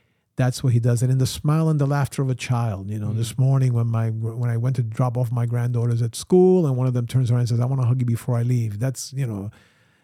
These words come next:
Speaker 1: that, how do you describe that? My goodness.
Speaker 2: <laughs>
Speaker 1: You know, uh, I mean, even in my interaction now with you, thr-, even throughout the day, 'cause I saw you early this morning, um,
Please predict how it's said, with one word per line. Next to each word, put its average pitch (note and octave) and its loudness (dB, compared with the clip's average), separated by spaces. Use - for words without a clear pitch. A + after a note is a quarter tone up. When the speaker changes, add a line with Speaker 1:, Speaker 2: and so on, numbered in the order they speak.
Speaker 1:
that, - -4
how - 2
do G#3 4
you F3 4
describe - -6
that? G2 -10
My D#3 4
goodness. A2 0
Speaker 2:
<laughs> - -20
Speaker 1:
You C3+ 4
know, A#2 0
uh, B2+ 2
I E3 6
mean, F3+ 6
even F#3+ 8
in G3+ 6
my G3+ 4
interaction F3+ 2
now F#3 2
with F#3 2
you, F#3 2
thr-, D3 4
even E3+ 6
throughout F#3+ 0
the C3+ 2
day, A#2+ 2
'cause A2+ 0
I A#2+ 2
saw C#3 -2
you C3+ 0
early C3+ 2
this B2 -2
morning, E3 -2
um, A2+ 0